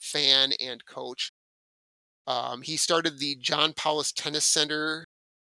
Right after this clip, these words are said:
in Madison. Uh, it's still, still there. Um, I don't know who's gonna run it now that he is gone. But, um, so lots of, he's, he's educated many, many, many tennis players over the years.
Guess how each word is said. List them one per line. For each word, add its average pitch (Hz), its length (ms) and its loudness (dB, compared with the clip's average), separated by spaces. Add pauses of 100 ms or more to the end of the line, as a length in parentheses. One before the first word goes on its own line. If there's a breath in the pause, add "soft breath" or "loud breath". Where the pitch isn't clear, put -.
in 139 200 -4
Madison. 143 840 4 (340)
Uh, 127 320 4
it's - 200 -8
still, 156 840 -4
still 214 400 2
there. 160 440 6 (120)
Um, 139 380 4
I 135 100 4
don't 143 200 -2
know 147 120 -2
who's 143 200 -8
gonna 147 160 -6
run 143 220 -8
it - 120 -4
now 135 220 -2
that 135 160 -10
he - 180 -10
is 143 140 -10
gone. 139 580 -4 (1040)
But, 135 560 2 (160)
um, 123 400 2 (560)
so 151 300 -4
lots 170 520 4
of, 170 80 -4 (320)
he's, 156 380 -4
he's 160 260 -4
educated 147 560 0
many, 151 380 0
many, 139 400 0
many 147 280 -2
tennis 135 360 -6
players 139 340 -8
over 135 140 -12
the 131 100 -10
years. 131 400 -10